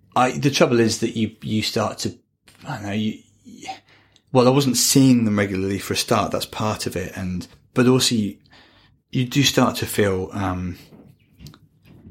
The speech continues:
like you're boring yourself almost. There are only so many times you can talk to somebody about feeling bad before you start thinking, "Well, this isn't, um, this isn't fun, not for me, not for you, really." And I was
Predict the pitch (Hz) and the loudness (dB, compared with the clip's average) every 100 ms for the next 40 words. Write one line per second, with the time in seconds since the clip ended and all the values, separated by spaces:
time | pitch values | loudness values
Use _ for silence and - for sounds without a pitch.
0 | - _ _ - - - - _ - 120 | -20 _ _ -20 -20 -20 -20 _ 0 2
1 | 113 - 117 117 - 127 131 120 107 107 | 2 2 -2 -2 -4 -2 0 0 0 0
2 | 110 - 120 107 - 110 98 90 - 120 | 2 2 2 -2 0 -2 -2 -2 4 6
3 | 120 - 127 113 110 - 123 104 95 104 | 6 4 4 4 2 2 4 4 2 -2
4 | 104 - 117 110 - 104 101 90 90 92 | -2 0 0 0 0 0 2 0 0 0
5 | 101 90 - 117 95 90 87 101 95 87 | 0 -2 -2 0 0 -2 -2 -2 -2 -6
6 | - - - - - - - - 110 98 | -10 -18 -20 -20 -20 -10 -6 0 2 2
7 | 95 87 - 87 104 98 98 107 104 120 | 0 -2 -2 -2 -4 -2 -2 0 -2 0
8 | 131 123 107 90 - - - - - - | 2 2 2 0 -6 -20 -20 -20 -20 -18
9 | - 92 90 87 87 127 110 90 - - | -8 -4 -2 -2 -2 -2 -2 -2 -4 0
10 | 131 95 98 101 - 107 107 107 123 - | 2 2 0 0 2 4 4 2 -2 -6
11 | 98 110 117 92 92 78 76 - - 120 | 0 4 4 2 -4 -6 -10 -14 -4 2
12 | 110 107 - - - - - - - - | 2 2 -2 -14 -20 -20 -20 -20 -20 -20
13 | - - _ _ _ _ _ _ _ _ | -20 -20 _ _ _ _ _ _ _ _
14 | _ _ _ - 127 135 139 - | _ _ _ 0 2 4 2 0